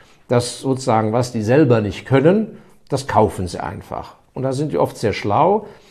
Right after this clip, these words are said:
die kaufen sich erstmal einen gewissen Anteil an der Firma, also zum Beispiel auch im Energie-, im Energy-Drink-Bereich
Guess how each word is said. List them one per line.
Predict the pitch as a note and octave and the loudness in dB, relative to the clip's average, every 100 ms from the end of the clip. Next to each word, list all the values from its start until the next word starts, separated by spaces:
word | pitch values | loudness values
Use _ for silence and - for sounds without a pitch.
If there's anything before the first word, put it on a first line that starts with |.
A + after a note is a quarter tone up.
| _ _ - | _ _ -12
die | B2 | -8
kaufen | - G#2+ G#2+ G#2+ | -2 -2 -2 -6
sich | G2 | -4
erstmal | B2 - A2+ F#2+ F2+ F2 - - | -4 -4 -4 -2 -4 -8 -18 -10
einen | G#2 | -4
gewissen | G#2+ - - | -4 -4 -4
Anteil | C3+ F3 F3+ F#3+ | -2 -2 -2 -4
an | F3 E3 | -2 -2
der | E3+ | -4
Firma, | - F3 E3+ E3 F#3+ - _ _ _ _ _ | -2 -2 0 -2 -4 -12 _ _ _ _ _
also | - G#2+ | -8 -6
zum | F#2+ - F#2+ | -6 -6 -4
Beispiel | F2+ - E2+ E2+ | -4 -6 -8 -8
auch | E2+ | -10
im | - G2 | -10 -8
Energie-, | - G2+ F#2 C#3+ D3 | -6 -4 -4 -6 -6
im | - F2+ | -6 -6
Energy-Drink-Bereich | - D3+ B2+ C#3+ B2+ B2+ C3 C3 G#2+ A2 A2+ - | 0 0 0 -2 -4 -6 -6 -4 -2 0 -2 -6